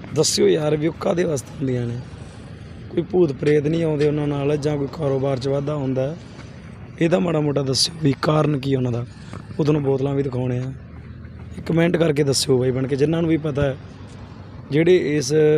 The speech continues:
ਬ-, ਇਸ ਗੱਲ ਬਾਰੇ ਜਾਣਦੇ ਆ, ਤਾਂ ਸਾਨੂੰ ਕੁਮੈਂਟ ਕਰਕੇ ਜ਼ਰੂਰ ਦੱਸਿਓ ਬਾਈ।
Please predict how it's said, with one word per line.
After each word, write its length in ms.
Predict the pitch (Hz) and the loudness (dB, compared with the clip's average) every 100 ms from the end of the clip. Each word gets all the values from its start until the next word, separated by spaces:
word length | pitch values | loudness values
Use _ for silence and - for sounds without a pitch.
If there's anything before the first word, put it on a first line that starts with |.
| 160 - - 143 | 2 -2 -6 0
ਬ-, 440 | 147 143 139 143 | 2 2 0 0
ਇਸ 160 | 156 139 | 0 2
ਗੱਲ 180 | 151 139 | 2 4
ਬਾਰੇ 180 | 143 | 2
ਜਾਣਦੇ 480 | 131 135 131 127 127 | 2 2 2 2 2
ਆ, 140 | 123 131 - - - - - - - | 0 -4 -12 -16 -16 -16 -16 -4 0
ਤਾਂ 80 | |
ਸਾਨੂੰ 260 | 151 170 165 | 4 4 2
ਕੁਮੈਂਟ 380 | 165 160 165 160 | 2 2 0 0
ਕਰਕੇ 320 | 156 151 147 | 0 2 2
ਜ਼ਰੂਰ 340 | 127 170 170 | 4 4 6
ਦੱਸਿਓ 300 | 151 123 131 | 4 2 2
ਬਾਈ। 160 | 117 | 0